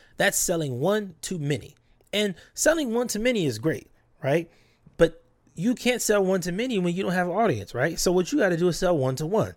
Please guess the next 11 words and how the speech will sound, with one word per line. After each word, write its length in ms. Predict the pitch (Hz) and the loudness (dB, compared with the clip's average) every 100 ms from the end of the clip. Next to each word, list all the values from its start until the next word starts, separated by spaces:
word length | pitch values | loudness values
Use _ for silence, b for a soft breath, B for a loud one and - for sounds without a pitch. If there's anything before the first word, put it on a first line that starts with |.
| B B B | B B B
meaning 420 | 165 240 151 110 - b b - | 0 2 2 -2 -8 b b -6
you, 200 | 185 220 | -4 -2
instead 340 | 160 - 214 | -4 0 0
of 80 | 175 | 0
you 120 | 202 | -4
posting 480 | 175 185 180 190 175 | -4 -4 -2 -4 -2
that 180 | 170 160 | -6 -4
same 260 | 180 175 | -4 -6
piece 240 | 165 170 - | -8 -8 -8
of 60 | |
content, 520 | - 185 202 131 127 | -6 -4 -4 -2 -4